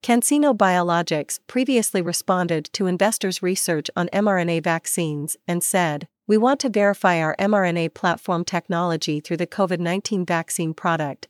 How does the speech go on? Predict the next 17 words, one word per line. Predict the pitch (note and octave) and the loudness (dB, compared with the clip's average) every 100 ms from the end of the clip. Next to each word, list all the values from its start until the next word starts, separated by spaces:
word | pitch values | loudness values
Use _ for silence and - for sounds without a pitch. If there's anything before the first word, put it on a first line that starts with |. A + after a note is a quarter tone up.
| - | -4
and | F#3 | -2
accelerate | F#3+ - A3+ A#3+ F#3 E3+ | 0 2 0 2 0 -2
the | F3 | -2
development | E3 F#3 G3 D3+ D3+ D3 - | 0 0 0 0 -4 -4 -4
of | F3+ | 0
other | G#3 F#3+ | 0 -2
candidate | - F3 E3 E3 D3 | -2 -2 0 0 -2
products, | - E3+ D#3 C#3 - - _ - | 0 0 0 -4 -8 -10 _ -10
such | - G3 G3 | -4 -2 -2
as | - | 0
varicella, | F#3+ G3 - G3+ F3+ D3+ C#3+ _ - | 2 2 0 -4 -2 -2 -4 _ -6
zoster | - G3+ - F3+ | 0 0 0 -2
virus, | E3+ D3+ D3+ D#3 - _ - | -2 -2 -2 -4 -8 _ -4
herpes, | A3+ E3+ D3 D3 - _ | 0 0 -2 -4 -8 _
flu, | - G#3+ A3 E3 D3 - - | -10 -2 0 0 -2 -4 -6
et | F3+ | 0
cetera." | G3 F#3 D#3 D3 | 0 2 -2 -4